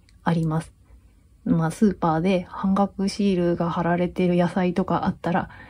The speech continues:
えー、買っちゃってます。まあ、今回のテーマはそんなちょっと値段のお話です。えー、できたらいろんな人に聞いていただきたいので、えー、ラジオ風な感じなので、お耳だけでも、えー、借りられたらなと思います。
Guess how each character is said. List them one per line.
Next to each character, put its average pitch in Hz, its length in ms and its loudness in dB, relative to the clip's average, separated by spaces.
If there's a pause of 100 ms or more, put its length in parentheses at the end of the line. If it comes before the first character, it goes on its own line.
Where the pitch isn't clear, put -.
(160)
え - 60 -2
ー、 - 320 -6
買 170 140 -2
っ - 40 -10
ち - 60 -2
ゃ 170 40 0
っ - 40 -2
て - 120 -4
ま 160 200 0
す。 - 140 -16 (480)
ま 85 320 0
あ、 - 120 -10
今 180 160 2
回 175 160 2
の 175 140 0
テ 233 120 6
ー 226 40 8
マ 196 120 6
は 190 60 2
そ 226 140 6
ん 214 100 10
な 208 100 6
ち 220 120 -8
ょ - 20 -14
っ - 20 -16
と - 220 -10 (200)
値 185 180 0
段 240 260 10
の 233 160 8 (160)
お 208 80 2
話 196 640 4
で 170 140 0
す。 - 100 -14 (640)
え 196 40 -4
ー、 180 280 0
で 175 100 -2
き 247 180 0
た 220 160 4
ら 190 300 4 (160)
い - 80 0
ろ 220 80 10
ん 226 60 12
な 247 80 12
人 247 160 10
に 214 180 12
聞 190 140 -2
い 185 40 -4
て 202 160 0
い - 140 -2
た 208 100 0
だ 208 120 0
き - 120 -10
た 233 100 4
い 226 80 10
の 214 120 8
で、 214 240 4 (240)
え 190 140 0
ー、 - 20 -2
ラ 190 100 2
ジ 214 140 6
オ 247 40 8
風 247 140 10
な 226 140 8
感 220 160 4
じ 208 140 4
な 202 100 8
の 165 140 2
で、 - 180 -6 (100)
お 185 60 2
耳 196 240 6
だ 190 100 2
け 190 120 0
で 170 80 -2
も、 170 200 -2 (440)
え - 40 -2
ー、 156 280 -2
借 165 220 -4
り 165 40 0
ら 160 80 -2
れ 165 100 0
た 165 140 -6
ら 165 80 -2
な 233 240 8
と 233 360 2
思 170 200 2
い 151 100 -4
ま 180 160 4
す。 - 140 -8